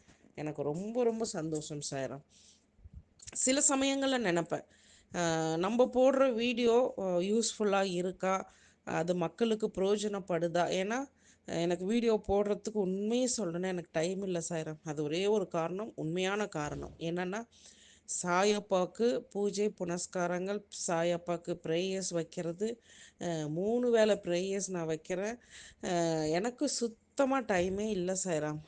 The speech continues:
அது இல்லாம, அஹ், வெளியில ப்ரோக்ராம் சொல்லி என்னை கூப்பிட்டுட்டு போயிடுறாங்க கோவிலுகளுக்கு, அல்லது, அஹ், ஃபங்க்ஷன் ஏதாவது வீட்ல வந்து,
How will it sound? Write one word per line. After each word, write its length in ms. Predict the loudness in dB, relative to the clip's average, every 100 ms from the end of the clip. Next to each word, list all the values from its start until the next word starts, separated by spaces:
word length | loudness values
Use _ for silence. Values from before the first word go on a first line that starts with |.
| -6
அது 260 | -4 -2 -2
இல்லாம, 340 | -2 -2 -2 -6 -8 -14 -20 -16 -6
அஹ், 320 | -2 0 0
வெளியில 400 | 2 2 2 2 0
ப்ரோக்ராம் 500 | 0 0 0 -2 -2
சொல்லி 280 | -4 -4 -2
என்னை 200 | -2 -4
கூப்பிட்டுட்டு 420 | -8 -6 -6 -4
போயிடுறாங்க 560 | -2 -2 -4 -6 -6 -6
கோவிலுகளுக்கு, 920 | -4 -2 -2 -2 -4 -6 -4 -2 -2
அல்லது, 400 | -2 -2 -2 -6 -8 -18 -20 -10
அஹ், 880 | -4 -2 0 0 0 -2 -4 -6 -8 -12 _ _ _ _ _ _ _ _
ஃபங்க்ஷன் 480 | -4 -2 0 -2 0
ஏதாவது 480 | 2 4 4 2 -2
வீட்ல 360 | -4 -4 -2 0
வந்து, 300 | 0 -2